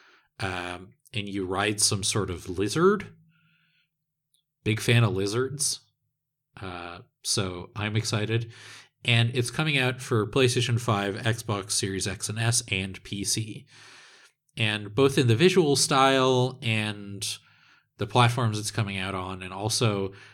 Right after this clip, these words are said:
the fact that after it was announced, Cap-, the Mon-, Monster Hunter developers started doing a weekly Monster Hunter World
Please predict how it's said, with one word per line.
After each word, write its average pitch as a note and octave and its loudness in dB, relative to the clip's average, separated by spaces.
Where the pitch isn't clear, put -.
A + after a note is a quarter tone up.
the A2+ -2
fact A2 0
that G2 -4
after A#2 2
it A#2+ 0
was G2+ -2
announced, A#2 2
Cap-, A2+ 0
the G2+ -2
Mon-, A#2 -2
Monster A2+ 2
Hunter G#2 -2
developers A2 0
started G2+ -4
doing G2 -4
a F#2+ -4
weekly A2 0
Monster G2 -4
Hunter G2+ -4
World G2 0